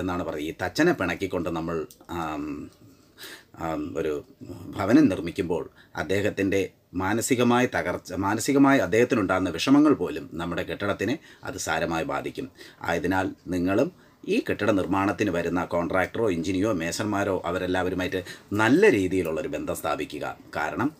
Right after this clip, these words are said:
അവർ നമ്മളൊരു കുടുംബത്തെ പോലെ വേണം നമ്മൾ കണക്കാക്കാൻ. അല്ല എങ്കിൽ അവർക്കുണ്ടാകുന്ന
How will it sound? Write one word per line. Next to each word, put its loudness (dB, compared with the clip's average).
അവർ -4
നമ്മളൊരു -6
കുടുംബത്തെ 0
പോലെ -2
വേണം -8
നമ്മൾ -8
കണക്കാക്കാൻ. -6
അല്ല 2
എങ്കിൽ 0
അവർക്കുണ്ടാകുന്ന 2